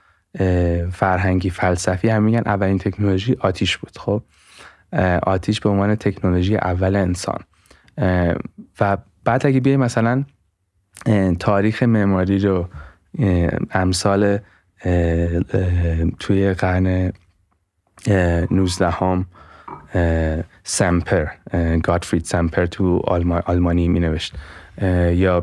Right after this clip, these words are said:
حتی ویتروویوس، اه، معمار، اه، تا-، رومی، اینا رو به-، بخونید که ببینید تعریف اونا از شروع یا اون اوریجن معماری چیه.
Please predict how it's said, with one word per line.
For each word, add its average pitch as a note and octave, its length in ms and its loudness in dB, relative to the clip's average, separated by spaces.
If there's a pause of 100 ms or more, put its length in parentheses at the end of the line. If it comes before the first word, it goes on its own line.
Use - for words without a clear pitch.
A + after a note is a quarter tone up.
(140)
حتی - 380 0
ویتروویوس، F2+ 920 -2 (400)
اه، E2 440 0
معمار، E2+ 540 2
اه، F2 520 0
تا-، F2 320 -2 (280)
رومی، E2+ 360 0 (680)
اینا G#2+ 260 2
رو G#2 80 2
به-، G2+ 240 2 (500)
بخونید G2+ 320 0
که G2+ 100 0
ببینید A#2+ 380 2 (220)
تعریف G#2+ 440 0
اونا A#2+ 200 2
از A#2 140 -2
شروع A2 680 0
یا G#2+ 140 2
اون A2 320 0
اوریجن G2+ 560 2
معماری F#2+ 500 0
چیه. F#2+ 460 -2